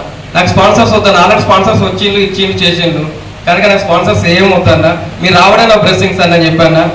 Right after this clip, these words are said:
అన్న చూడటం చాలా చాలా చాలా పని ఉంది. అన్న చెప్పుడు హైదరాబాద్ నుండి రావడం జరిగింది. ఆ అన్నగారు సుధా, ఆ, ఇంట్లో బాగాలేదు, వాళ్ళ మదర్కి, కిషన్ అన్న వాళ్ళ మదర్కి బాగాలేదు,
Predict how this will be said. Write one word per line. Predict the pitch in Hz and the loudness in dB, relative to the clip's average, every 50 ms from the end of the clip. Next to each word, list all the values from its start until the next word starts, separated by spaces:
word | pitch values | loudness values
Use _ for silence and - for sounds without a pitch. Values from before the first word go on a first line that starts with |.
| - - - - - | -8 -12 -10 -4 -2
అన్న | 156 - | 0 2
చూడటం | 208 214 214 214 208 208 208 202 208 214 208 - 185 | 4 4 4 4 2 2 0 0 0 0 0 2 2
చాలా | 175 - 220 240 269 285 294 277 277 262 | 2 2 2 2 2 2 2 0 2 2
చాలా | 226 220 233 240 240 233 - 214 | 2 2 2 2 2 2 2 2
చాలా | 208 208 214 | 4 4 4
పని | 208 - 185 185 202 | 4 4 2 2 2
ఉంది. | - - | 2 2
అన్న | 196 - 208 208 - | 2 2 2 2 2
చెప్పుడు | 196 185 - 196 202 | 0 -2 -4 -4 0
హైదరాబాద్ | 185 170 170 180 196 196 196 190 | 0 2 4 4 4 4 4 4
నుండి | 196 190 175 | 4 4 4
రావడం | 175 175 175 180 175 | 4 4 4 2 2
జరిగింది. | 165 170 170 170 170 170 170 190 196 185 185 - - - - - - - - | 2 4 4 4 4 4 4 4 2 0 -2 -6 -10 -12 -14 -16 -16 -10 -6
ఆ | 170 | -4
అన్నగారు | 170 170 196 220 226 226 226 220 | -4 -2 -2 0 0 0 0 -2
సుధా, | 226 226 220 220 214 208 190 180 185 - - - - - - - - - - - - - | -4 -6 -2 0 2 2 2 2 0 -2 -4 -8 -12 -16 -18 -18 -18 -20 -20 -18 -14 -10
ఆ, | - 165 | -6 -6
ఇంట్లో | 165 170 190 196 226 233 202 | -4 -2 -2 0 2 2 2
బాగాలేదు, | 185 185 185 190 196 202 196 | 4 4 4 4 4 4 4
వాళ్ళ | 202 196 190 180 | 4 4 4 4
మదర్కి, | 175 170 175 190 190 190 185 196 | 4 4 2 2 2 0 0 0
కిషన్ | 196 - 170 175 185 | -2 -2 -2 0 0
అన్న | 185 185 | 0 2
వాళ్ళ | 180 180 175 170 | 2 2 2 2
మదర్కి | 170 170 180 175 175 175 175 | 2 2 2 2 0 0 2
బాగాలేదు, | 165 165 170 165 170 170 165 170 170 - | 2 4 4 4 4 2 2 2 -2 -4